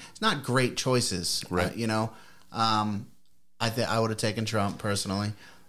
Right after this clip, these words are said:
Speaker 1: but, uh, it, not great choices in the first place. But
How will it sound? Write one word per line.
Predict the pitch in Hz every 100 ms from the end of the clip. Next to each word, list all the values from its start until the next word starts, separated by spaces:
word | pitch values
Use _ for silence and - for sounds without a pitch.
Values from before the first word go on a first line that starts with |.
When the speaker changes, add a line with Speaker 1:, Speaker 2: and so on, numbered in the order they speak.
| -
Speaker 1:
but, | - 110 107 107 - -
uh, | 104 104 101 101 98 98 95 - - - - - - - - - - - - - -
it, | 135 127 135
not | 165 160
great | - 151 127
choices | 143 127 127 110
in | 113
the |
first | 107 107 110
place. | - 95 98
But | 107